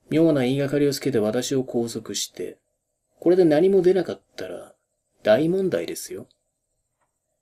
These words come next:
もうすぐだ。さっきからそればかりですね。機械みたいですな。お待たせ。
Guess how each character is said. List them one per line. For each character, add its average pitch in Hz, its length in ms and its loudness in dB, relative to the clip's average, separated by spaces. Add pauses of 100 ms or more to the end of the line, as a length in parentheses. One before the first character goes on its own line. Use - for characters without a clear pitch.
(200)
も 107 200 2
う 120 40 0
す 120 160 -4
ぐ 107 80 -2
だ。 - 240 -10 (1080)
さ - 200 -4
っ - 100 -6
き - 120 -14
か - 100 -4
ら - 100 -8
そ - 140 -6
れ 185 80 2
ば - 200 -2
か 247 140 -2
り 147 80 -2
で 95 100 -4
す - 160 -10
ね。 90 360 -14 (360)
機 - 180 -18
械 240 240 0
み 110 120 0
た 92 100 -4
い 85 60 -6
で - 80 -12
す - 140 -12
な。 - 180 -12 (1900)
お 139 80 0
待 135 100 0
た 131 80 -6
せ。 - 220 -8